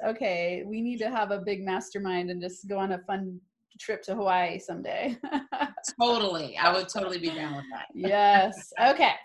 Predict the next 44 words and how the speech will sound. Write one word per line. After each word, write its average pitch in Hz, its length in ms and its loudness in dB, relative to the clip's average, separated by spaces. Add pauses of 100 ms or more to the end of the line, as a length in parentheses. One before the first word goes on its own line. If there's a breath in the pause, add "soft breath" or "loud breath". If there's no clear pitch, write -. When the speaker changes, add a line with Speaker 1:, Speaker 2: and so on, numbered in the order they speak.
(100)
Speaker 1:
Share 311 360 2
with 359 180 4
us. 330 180 2
So 330 120 6
I 320 100 6
know 330 260 6
that 311 140 -2
you 269 300 -2
primarily 233 560 0
work 185 200 -2
with 196 160 -6
women. 175 520 -4 (400)
Um, 202 440 2
sh-, - 340 -10
I 240 60 2
know 254 240 4
that 254 120 2
people 233 360 -4
listening 226 400 -2
are 208 160 -4
gonna 202 260 -2
get 190 140 2
a 190 100 4
lot 190 280 2
out 190 140 6
of 190 80 -2
what 202 160 -2
they - 120 0
heard. 170 300 -2
So 214 220 -6
share 233 520 -4
the 214 220 -4
best 220 320 0
places 220 420 -6
to 196 160 -6
find 214 340 -2
you. 277 160 -4
And 233 160 -2
I 220 60 -4
know 226 140 -4
you 226 160 -4
also 214 340 -2
have 202 300 -2
some, 208 300 -10